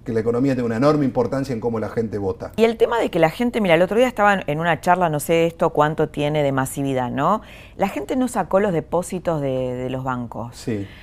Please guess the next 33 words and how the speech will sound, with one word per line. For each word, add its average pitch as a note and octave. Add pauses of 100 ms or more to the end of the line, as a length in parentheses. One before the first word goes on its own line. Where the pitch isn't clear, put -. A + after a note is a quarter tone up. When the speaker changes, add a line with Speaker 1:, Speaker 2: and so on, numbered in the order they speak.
(180)
Speaker 2:
A C#3+
pesar F3
de G#3
la D#3
fuerte F3
campaña D3+
del C#3
kirchnerismo, D3
de C#3
que B2+
ven-, C3
venía C3+
un D3+
dos C3+
mil C#3
uno F#3
y D3
el C3
corralito, D#3
y D3
bueno, C3
todo D3+
lo D3
que, C3
lo A2+
que A#2+
se -
ve C#3
en D3
las C#3+
redes. A#2+ (640)
Y B3+ (120)
una, D4